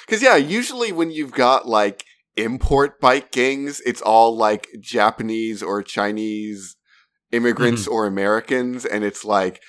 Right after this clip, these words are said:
Speaker 1: Yakuza adjacent or Triad adjacent. And this is like,
Speaker 2: Mm-hmm.
Speaker 1: no, it's, like,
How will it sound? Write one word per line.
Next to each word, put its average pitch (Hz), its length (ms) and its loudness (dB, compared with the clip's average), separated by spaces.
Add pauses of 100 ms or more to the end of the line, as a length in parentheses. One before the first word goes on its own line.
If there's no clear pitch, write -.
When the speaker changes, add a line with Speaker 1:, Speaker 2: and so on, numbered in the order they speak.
(160)
Speaker 1:
Yakuza 120 720 4
adjacent 107 800 -2
or 98 140 0
Triad 107 520 2
adjacent. 101 800 -4
And 120 100 -2
this 190 140 -2
is 175 120 -4
like, 180 220 2
Speaker 2:
Mm-hmm. 120 140 -10 (260)
Speaker 1:
no, 262 300 4
it's, - 180 -4
like, 233 400 -2